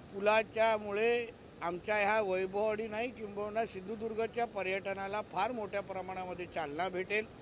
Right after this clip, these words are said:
मी येणाऱ्या सगळ्या नागरिकांना विनंती करीन की इथे येत असताना निवडकच पंचवीस लोकांना इथे येण्याची परवानगी दिली गेलेली आहे.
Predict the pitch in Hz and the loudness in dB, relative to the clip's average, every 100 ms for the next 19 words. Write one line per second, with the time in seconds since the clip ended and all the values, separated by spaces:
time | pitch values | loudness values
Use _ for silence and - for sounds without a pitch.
0 | - - - - - 180 233 208 208 226 | -16 -16 -16 -16 -10 0 4 6 6 6
1 | 240 220 190 220 233 202 196 214 214 220 | 6 4 4 4 6 2 2 2 2 2
2 | 220 208 220 233 240 208 190 175 180 - | 2 2 0 -2 -2 2 2 0 -4 -14
3 | - - - - 226 220 240 220 226 233 | -16 -16 -10 0 2 6 6 6 4 4
4 | 226 - 226 220 226 247 262 - - - | 0 2 6 6 8 4 2 -8 -16 -16
5 | - - 165 190 214 233 262 254 277 262 | -16 -10 -4 2 4 6 6 4 2 2
6 | 247 226 226 247 214 220 226 226 240 240 | 2 0 0 -4 2 2 4 4 6 2
7 | 226 220 214 208 208 220 214 190 196 202 | 2 2 2 2 -2 -2 0 2 2 2
8 | 202 180 185 214 208 214 220 220 254 | -2 -2 -2 2 2 2 4 6 6